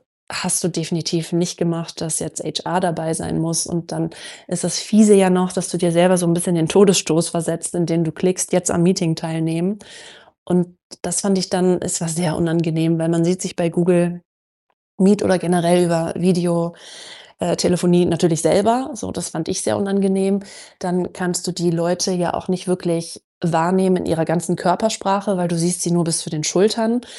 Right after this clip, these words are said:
Dann sind natürlich alle stumm geschaltet. Das heißt, du hörst ja wirklich nichts, außer die Person, die redet. Das war eben die Personalerin, die den Standardtext runtergerattert hat. Und dann war das Meeting innerhalb von drei Minuten auch schon vorbei. Also ich hätte Fragen stellen können, aber da,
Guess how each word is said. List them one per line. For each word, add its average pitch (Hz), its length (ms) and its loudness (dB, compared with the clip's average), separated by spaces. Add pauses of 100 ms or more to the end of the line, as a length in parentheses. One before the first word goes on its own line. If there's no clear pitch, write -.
(160)
Dann 180 180 0
sind 180 100 0
natürlich 180 360 0
alle 165 100 0
stumm 190 320 2
geschaltet. 226 480 -2
Das - 120 -6
heißt, 175 180 -2
du 170 80 -2
hörst 180 200 -4
ja 160 100 -4
wirklich - 340 -6
nichts, - 600 -4
außer 165 220 -2
die 165 120 -2
Person, 165 400 0
die 160 120 -4
redet. 185 360 0
Das - 120 -8
war 160 140 -8
eben 170 200 -2
die 160 100 -4
Personalerin, 180 840 0 (380)
die 170 80 4
den 165 140 2
Standardtext 208 760 0
runtergerattert 208 720 -2
hat. 214 260 -6 (640)
Und 180 120 2
dann 175 160 2
war 175 100 0
das 185 160 -4
Meeting 190 280 0
innerhalb 185 280 -4
von 185 120 0
drei 175 260 -2
Minuten 202 640 2 (520)
auch 170 140 -2
schon 185 240 0
vorbei. 175 400 -2
Also 139 120 -2
ich - 40 -8
hätte 147 140 -6
Fragen 151 300 0
stellen - 260 -2
können, - 180 -6
aber - 180 -6
da, - 180 -10